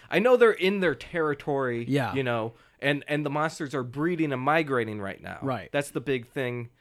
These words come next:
Speaker 1: Uh, you kinda hear in the background, like, on the news reports and stuff a little bit. Uh, but it's not put in your face like that.
Speaker 2: Right.
Speaker 1: And, uh, at the end of the movie, there's a, it, what would be a huge action sequence,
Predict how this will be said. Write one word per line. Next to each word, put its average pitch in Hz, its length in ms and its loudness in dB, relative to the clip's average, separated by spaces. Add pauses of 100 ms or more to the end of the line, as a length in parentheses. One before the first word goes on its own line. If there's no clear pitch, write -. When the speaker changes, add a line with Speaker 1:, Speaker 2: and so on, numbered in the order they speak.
(140)
Speaker 1:
Uh, 120 240 0
you 120 80 -6
kinda 160 280 -4
hear 147 240 -2
in 135 60 -4
the 117 80 -4
background, 123 500 -2
like, 110 200 -8
on 127 140 -8
the 117 80 -6
news 123 400 -4
reports 123 580 -2
and 120 140 -10
stuff 120 300 -2
a 123 40 -6
little 120 220 -2
bit. 120 240 -2 (460)
Uh, 123 200 0
but 135 140 -4
it's 123 100 -18
not 180 180 -2
put 175 160 -6
in - 40 -12
your 127 100 -6
face 139 320 -6
like 95 220 -10
that. - 240 -12
Speaker 2:
Right. 123 380 -4 (420)
Speaker 1:
And, 139 260 -2
uh, 110 380 0 (260)
at 156 120 -2
the 156 120 -2
end 175 180 0
of 175 60 0
the 151 60 -4
movie, 120 280 -4
there's 117 220 -6
a, 104 160 -6 (880)
it, 156 140 -4
what 147 220 0
would 165 240 2
be 156 160 2
a - 60 2
huge 147 540 -4 (120)
action 156 440 0
sequence, 139 680 -8